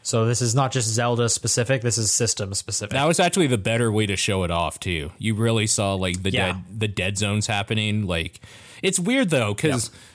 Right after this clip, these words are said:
Speaker 2: it was really bad when he covered it with, like, his other hand. But even when he got the other hand close-ish, it started going a little bit. Like,
Speaker 1: It started going down, yeah, when he was covering,
Speaker 2: Yeah.
Speaker 1: like, just the side of it ish, yeah. Um,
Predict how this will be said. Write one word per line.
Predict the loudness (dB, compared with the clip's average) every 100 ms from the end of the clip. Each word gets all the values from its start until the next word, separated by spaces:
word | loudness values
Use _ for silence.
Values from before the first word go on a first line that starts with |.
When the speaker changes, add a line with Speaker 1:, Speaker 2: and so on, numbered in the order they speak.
| _ _
Speaker 2:
it | -2
was | 2 4
really | 4 4
bad | 4 2 2
when | 2
he | 0
covered | 0 -2 2 2 0
it | -2 -4 -10
with, | -4 -2 0
like, | -2 -4 -8 -6
his | -2
other | 0 0 0
hand. | 0 0 0 -2 -4 -8 0
But | 2
even | 4 4
when | 4
he | 4
got | 2 2
the | 2
other | 4
hand | 2 0 -2
close-ish, | -4 -2 2 2 2 -2 -2 0 0 -2 -4 -8 -8
it | -4 -2
started | 0 0 0 0
going | -2 0 0 -2
a |
little | -2 -4 -4
bit. | -4 -6 -8 _ -4
Like, | -2
Speaker 1:
It | 0
started | 0 0
going | 0 2 2
down, | 0 0 0
yeah, | 0 0
when | 0
he | -2
was | 0
covering, | 0 2 2
Speaker 2:
Yeah. | 0
Speaker 1:
like, | -4 -8
just | -8 -2
the |
side | -2 0 -2 -2
of | -2
it | -2
ish, | -2 -4 -4
yeah. | -6 -6 -8 _ _ _ _ _ -6
Um, | -4 -2 -6